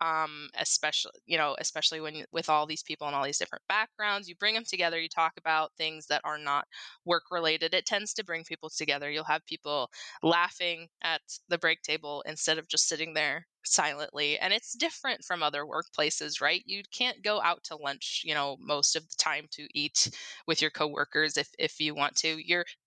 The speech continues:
you're there, so you might as well make the best of it kind of thing. And having group gatherings, have, have a Christmas dinner, have a Thanksgiving dinner, celebrate the holidays, decorate the office. You know, it's,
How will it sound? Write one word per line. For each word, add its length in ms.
you're 220
there, 380
so 480
you 120
might 220
as 160
well 140
make 240
the 80
best 320
of 100
it 140
kind 160
of 80
thing. 440
And 220
having 300
group 240
gatherings, 720
have, 280
have 400
a 40
Christmas 520
dinner, 420
have 360
a 40
Thanksgiving 720
dinner, 320
celebrate 680
the 80
holidays, 680
decorate 600
the 140
office. 760
You 140
know, 240
it's, 320